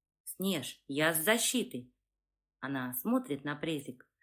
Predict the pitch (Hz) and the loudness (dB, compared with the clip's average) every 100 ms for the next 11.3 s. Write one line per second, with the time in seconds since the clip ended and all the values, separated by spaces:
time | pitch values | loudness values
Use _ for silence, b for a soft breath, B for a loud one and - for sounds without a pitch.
0 | B B 151 165 202 233 233 160 147 143 | B B 0 8 10 10 8 0 -2 -4
1 | - 170 190 214 - 160 156 175 208 196 | -4 0 2 2 0 -6 -4 0 0 0
2 | 165 165 165 156 208 175 151 - 127 _ | -2 -2 -2 2 2 2 -4 -8 -12 _
3 | _ _ _ - 165 175 185 151 147 143 | _ _ _ 0 0 0 -2 -2 -2 -2
4 | 143 156 208 196 143 - 202 - 151 - | -4 -4 -6 -4 -6 -6 -6 -4 -4 -6
5 | - - _ _ _ _ _ _ _ _ | -10 -14 _ _ _ _ _ _ _ _
6 | - 208 202 214 220 220 156 - - _ | -8 -4 -2 0 0 0 -2 -8 -20 _
7 | _ _ _ _ _ _ - 127 123 143 | _ _ _ _ _ _ -10 -6 -2 -4
8 | - - 202 180 147 151 - _ _ _ | -4 -6 -4 -4 -4 -6 -12 _ _ _
9 | _ 156 165 165 233 233 170 143 160 180 | _ 0 0 4 6 6 4 2 -2 -4
10 | 185 214 180 147 - - 208 240 254 202 | 2 2 2 -2 -4 0 6 8 8 6
11 | 147 - | 2 -8